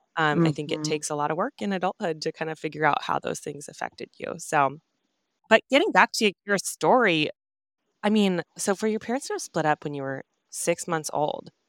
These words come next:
Speaker 1: how early did you
Speaker 2: Mm-hmm.
Speaker 1: notice that there was something different about your family structure versus those of,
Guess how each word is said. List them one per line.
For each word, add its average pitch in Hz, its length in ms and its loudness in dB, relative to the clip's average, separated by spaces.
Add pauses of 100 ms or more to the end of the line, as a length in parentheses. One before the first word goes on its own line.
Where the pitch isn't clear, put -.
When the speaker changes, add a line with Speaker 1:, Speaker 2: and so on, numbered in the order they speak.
(140)
Speaker 1:
how 165 260 4
early 190 560 4
did 151 200 -4
you 156 520 2
Speaker 2:
Mm-hmm. 147 60 -6 (800)
Speaker 1:
notice 156 680 2
that - 160 -4
there 143 100 0
was 139 120 -6
something 143 280 -10
different 139 280 -8
about 127 320 -6 (440)
your 156 160 2
family 139 360 -6
structure 127 760 -2 (500)
versus 135 500 0
those 127 260 -4
of, 131 140 -4